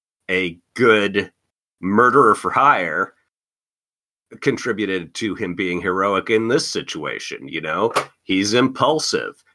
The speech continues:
He doesn't second guess himself. He's extremely confident. He lowballs his estimation of risk to him, uh, to himself, and has tremendous, uh, personal physical courage.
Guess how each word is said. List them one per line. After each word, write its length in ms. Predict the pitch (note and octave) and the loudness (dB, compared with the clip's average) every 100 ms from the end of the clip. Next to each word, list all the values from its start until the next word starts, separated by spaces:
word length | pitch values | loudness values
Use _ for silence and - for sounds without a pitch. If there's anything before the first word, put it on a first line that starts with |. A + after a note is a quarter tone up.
| _ | _
He 180 | G#2 | -6
doesn't 360 | F2+ F#2 F#2+ G#2+ | 0 0 2 0
second 420 | - A#2 G#2+ A#2+ | 0 0 2 0
guess 260 | A#2 C3 D3+ | 2 2 0
himself. 460 | G#2 E2+ E2+ C2+ - | -2 -2 -4 -4 -6
He's 180 | F#2 | -6
extremely 600 | F#2+ - - G2+ A2 C#3 B2+ | -6 -8 -4 2 4 4 2
confident. 640 | C3 A2+ B2+ G2 D#2+ C#2+ | 2 2 0 -2 -6 -10
He 220 | - F2+ | -12 -8
lowballs 1000 | F#2 F2+ F2+ G2+ G#2 G2 F#2+ F#2 F#2 - - _ _ | -6 -6 0 2 2 2 2 0 -2 -6 -8 _ _
his 240 | G2+ F#2+ - | -4 -4 -2
estimation 680 | G2+ - G2 F2+ G2 - F#2+ | -4 -2 -2 0 0 0 -2
of 180 | F#2 | -2
risk 320 | F#2+ B2 - - | -2 -2 -4 -2
to 120 | G2 | 0
him, 380 | F2 D#2+ G2 - _ _ _ _ | 0 -4 -6 -10 _ _ _ _
uh, 180 | - F2 - | -2 -2 -2
to 100 | G#2+ | -4
himself, 640 | F2 E2+ D#2+ D#2+ G#2+ - - _ _ _ | -4 -4 -4 -4 -6 -8 -20 _ _ _
and 360 | F#2 G2 G#2 G2+ | -2 0 0 0
has 220 | G2 A2+ | 0 -2
tremendous, 720 | - A#2 G#2 G#2+ A#2 - - | 0 0 2 4 2 2 0
uh, 280 | B2+ A#2+ A#2 | 4 4 4
personal 380 | A#2+ B2 - B2+ | 2 -2 0 -4
physical 380 | - C3 C#3 C3+ | -2 -4 -4 0
courage. 520 | C#3 - - - | 2 2 -2 -12